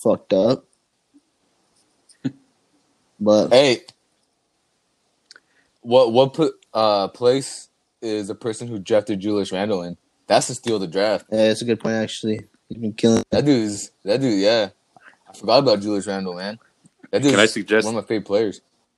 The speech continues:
Speaker 3: Can I suggest that you can only say you have the steal of the draft if you're a third or better?
Speaker 1: That, I, I, I, I, as I said that, I kinda wanted to bite my, my tongue on that, 'cause
Speaker 3: <laughs> Yeah.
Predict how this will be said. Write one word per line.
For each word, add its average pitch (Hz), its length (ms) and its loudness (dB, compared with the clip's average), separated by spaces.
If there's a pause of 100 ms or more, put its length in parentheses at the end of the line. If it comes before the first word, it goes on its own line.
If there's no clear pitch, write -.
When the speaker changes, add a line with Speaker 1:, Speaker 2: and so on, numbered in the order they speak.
(180)
Speaker 3:
Can - 120 -8
I 98 60 -2
suggest 98 460 -4
that 82 100 -4
you 87 80 -6
can 85 120 -14
only 87 160 -8
say - 160 -6
you 87 120 -4
have 82 80 -6
the 73 60 -10
steal 85 200 -6
of 80 60 -8
the 73 60 -14
draft 80 300 -2
if 76 120 -18
you're 76 100 -4
a - 20 -12
third 80 320 -2
or 71 60 -8
better? 78 300 -2 (1000)
Speaker 1:
That, 127 280 6
I, 131 200 0
I, 139 100 -2
I, 185 80 2
I, 147 500 0
as 143 140 2
I 160 120 4
said 135 260 -2
that, 151 120 -2
I 135 60 -2
kinda 127 320 -8
wanted 123 240 -8
to 120 80 -10
bite 120 300 -8
my, 120 280 -10 (120)
my 120 160 -8
tongue 120 280 -6
on 117 140 -4
that, 147 320 2
'cause 156 300 4
Speaker 3:
<laughs> 165 260 0
Yeah. 143 380 4